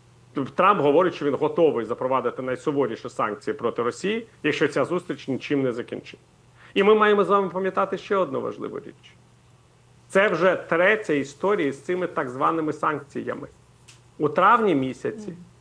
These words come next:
Speaker 1: як ви пам'ятаєте, був узгоджений ультиматум Європи, С Ш А і України, Росії з вимогою дванадцятого травня припинити вогонь. І Трамп цей ультиматум підтримав, і збиралися запроваджувати санкції. Путін сказав,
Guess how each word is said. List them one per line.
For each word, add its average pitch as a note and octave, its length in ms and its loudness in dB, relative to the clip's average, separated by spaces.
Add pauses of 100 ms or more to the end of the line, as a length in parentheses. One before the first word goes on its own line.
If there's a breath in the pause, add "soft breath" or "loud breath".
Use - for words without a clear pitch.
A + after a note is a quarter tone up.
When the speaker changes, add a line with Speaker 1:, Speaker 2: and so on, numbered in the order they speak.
(760)
Speaker 1:
як F3 220 0
ви E3 100 2
пам'ятаєте, A2+ 800 -2
був E3+ 200 -2
узгоджений D3 560 -2
ультиматум A2 640 -4
Європи, B2 400 -2
С A2+ 140 -14
Ш - 160 -6
А C3 120 2
і C#3+ 80 -2
України, G#2+ 580 -6 (300 soft breath)
Росії C#3+ 520 2
з A2+ 80 -6
вимогою C3+ 380 -2
дванадцятого C3 560 -4
травня C#3+ 340 -2
припинити C#3 460 -6
вогонь. G2+ 360 -6 (540)
І D3+ 80 0
Трамп G3+ 300 2
цей D#3 140 0
ультиматум D#3 460 0
підтримав, A#2+ 500 -4
і G#2 40 -6
збиралися B2+ 540 -2
запроваджувати A#2 640 -4 (100)
санкції. - 540 -8 (360 soft breath)
Путін G#3 300 2
сказав, A2 520 -2